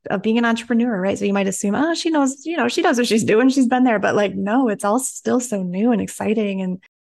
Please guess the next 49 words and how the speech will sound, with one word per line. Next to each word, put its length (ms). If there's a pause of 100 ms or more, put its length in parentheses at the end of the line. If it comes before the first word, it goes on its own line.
(140)
I 60
think, 340
you 100
know, 120
every, 300 (120)
every 180
day 360
is 140
just 160
kind 160
of 80
saying 320
yes 260
and 120
thinking, 220
"All 60
right, 180
well, 100
we'll 120
see 160
if 80
this 200
works." 280 (280)
And 100
my 240
thought 240
behind 300
that 180
quote, 340
I 60
really 220
lived 260
by 140
that 280
philosophy 600
throughout, 500
uh, 200
a 40
lot 160
of 80
my 240
career, 400 (400)
is, 220
you 100
know, 80
don't 260
let 220
fear 600
or 500